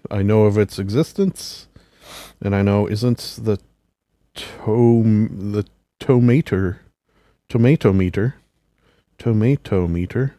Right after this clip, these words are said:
I guess it would be. So one is, like, audience and one is, like, quote unquote professional critics, I, I, I guess is how it works.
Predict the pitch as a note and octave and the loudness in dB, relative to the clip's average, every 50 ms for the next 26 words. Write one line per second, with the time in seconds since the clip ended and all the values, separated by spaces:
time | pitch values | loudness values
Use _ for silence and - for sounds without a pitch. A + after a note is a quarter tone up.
0 | _ - A#2+ G#2+ E2+ F#2 F#2 - - D2 D#2 D#2+ F2 - - - - - - - | _ -12 -10 -8 -8 -8 -10 -10 -12 -14 -12 -10 -12 -12 -12 -16 -20 -20 -20 -12
1 | - - B2 A#2+ A#2 C3 D3 D3 C#3 B2 B2 B2+ G#2+ G2+ E2+ G#2+ A2 A2+ A2+ A2 | -4 0 2 4 4 4 4 4 4 4 2 2 2 2 2 2 4 4 4 2
2 | - G#2+ G2 G2 G2 G2 G2 F#2 F#2+ F2+ F2 E2 - _ _ _ - - - - | 2 0 0 2 2 2 0 0 0 -2 -4 -4 -8 _ _ _ -20 -20 -20 -16
3 | - - G#2+ G2+ F#2+ F2+ - - G#2+ G2 - - - F#2+ - - G#2 G#2 - - | -8 -2 -2 -2 -2 -2 -2 -2 -2 -2 -2 -4 -8 -8 -4 -2 -4 -4 -2 -2
4 | B2+ A#2 A#2 A2+ - A#2 A#2+ D3 C#3+ - - - - - G#2 A2+ - - A#2 D#2+ | -2 -2 -2 -2 -2 -2 -2 -2 -4 -6 -8 -16 -10 -8 -6 -6 -6 -8 -10 -10
5 | - F#2+ G2 - - G2+ G2 G#2 G2 G2 G2+ G2+ G2 G2 G2+ G#2+ G#2+ - - - | -8 -8 -8 -6 -6 -8 -6 -6 -8 -8 -6 -6 -6 -4 -4 -4 -4 -6 -8 -16